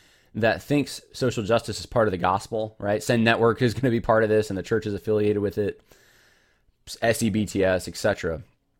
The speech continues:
If you have those guys coming together to do revivals, what's that revival gonna look like? Um, and even if you put parameters on it and you say, "Well, you need to stress just the, the, the gospel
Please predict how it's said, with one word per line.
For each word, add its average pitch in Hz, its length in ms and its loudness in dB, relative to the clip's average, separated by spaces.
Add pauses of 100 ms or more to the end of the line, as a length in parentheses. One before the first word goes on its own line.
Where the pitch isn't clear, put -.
(480)
If 113 100 0
you 113 60 8
have 147 260 4
those 123 220 6
guys 82 460 -4 (380)
coming 135 260 2
together 117 300 4
to 104 80 4
do 104 120 0
revivals, 98 600 0
what's 120 300 2
that 156 180 4
revival 98 520 4
gonna 90 280 -2
look 90 240 -2
like? - 380 -12 (840)
Um, 92 460 0 (520)
and 127 220 4
even 170 260 4
if 156 140 -2
you 131 80 4
put 127 280 4
parameters 117 600 2
on 90 140 -4
it 87 100 -6
and 95 120 -6
you 90 80 -6
say, 95 180 -2
"Well, 95 160 -2
you 135 220 2
need 170 180 2
to 117 80 2
stress 120 480 0
just 117 640 0
the, 107 360 -2
the, 101 180 -2
the 92 180 -4
gospel - 580 0